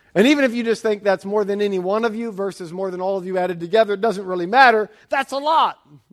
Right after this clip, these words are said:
right? He seems to have used it, but in the church, he'd rather only speak five words of intelligence than ten thousand in another tongue. So just thinking about that, we have to say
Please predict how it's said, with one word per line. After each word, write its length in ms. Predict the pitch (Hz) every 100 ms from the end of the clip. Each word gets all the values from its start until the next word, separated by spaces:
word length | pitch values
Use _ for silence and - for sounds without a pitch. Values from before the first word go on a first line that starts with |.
| -
right? 400 | 175 226 262 - _ _ _ _ _ _ _ _ _ _ _ _ _ _ _ _ _ _ _ _ _ _ _ _ _ _ _ _ _ _ _ _ _ _ _
He 160 | 311 277
seems 340 | 339 330 254
to 120 | 254
have 120 | 240
used 280 | 269 330 233
it, 120 | 220
but 140 | 233 247
in 180 | 277 262
the 80 |
church, 440 | 214 311 302 226 -
he'd 120 | 233
rather 320 | 247 240 233
only 240 | 233 254 233
speak 260 | 233 214
five 300 | - 233 233
words 260 | 214 220 185
of 120 | 190
intelligence 580 | 190 196 196 165 175 170
than 160 | 180
ten 220 | 170 180 170
thousand 340 | 165 156 160
in 60 | 165
another 320 | 156 147 143
tongue. 340 | - 143 123
So 320 | - 180 156 151 _ _ _ _ _ _
just 260 | 214 - _ _ _ _ _ _ _
thinking 300 | 214 226 185
about 300 | 147 151 147
that, 200 | 202 202
we 120 | 160 156
have 160 | 143
to 100 | 143
say 420 | - 131 127 165